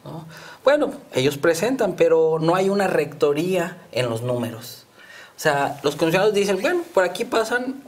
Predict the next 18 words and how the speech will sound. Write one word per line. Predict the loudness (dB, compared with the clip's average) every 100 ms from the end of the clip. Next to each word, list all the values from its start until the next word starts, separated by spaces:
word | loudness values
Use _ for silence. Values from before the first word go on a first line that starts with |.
| -8
eh, | -4
seiscientos | -2 -2 0 -2 -2 -2
cuatro | -2 -2 -2
mil | -2 0
usuarios | -2 -2 -2 -4 -8 -6
diarios, | -6 -6 -12 -16 -20 -20 -18 -8
en | -4
promedio | 0 0 2 2
de | 2
tal | 0 -4
fecha | -4 -6
a | -4
tal | -4 -4
fecha", | -8 -10 -16 -20 -20 -20 -6
y | -2
se | -2
las | -2 -2
creen. | -2 -2